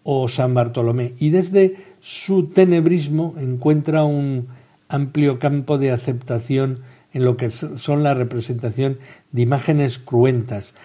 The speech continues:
Imágenes cruentas, pero que él las limpia de sangre. O sea, es una imagen cruenta en gran parte y muchas veces por el,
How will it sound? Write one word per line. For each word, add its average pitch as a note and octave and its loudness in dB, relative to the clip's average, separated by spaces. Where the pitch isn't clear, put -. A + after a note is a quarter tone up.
Imágenes E3+ 0
cruentas, F3 -2
pero C3+ -4
que D3 -4
él D#3+ 4
las B2+ -4
limpia F3+ 2
de C3+ 0
sangre. A#2+ -6
O - -20
sea, D3 0
es F#3 0
una G#3+ 2
imagen G3+ 0
cruenta F#3+ 2
en D3 0
gran G#3 4
parte G3 4
y F#3+ 2
muchas D#3+ 0
veces F3+ -2
por D3 4
el, C#3+ 2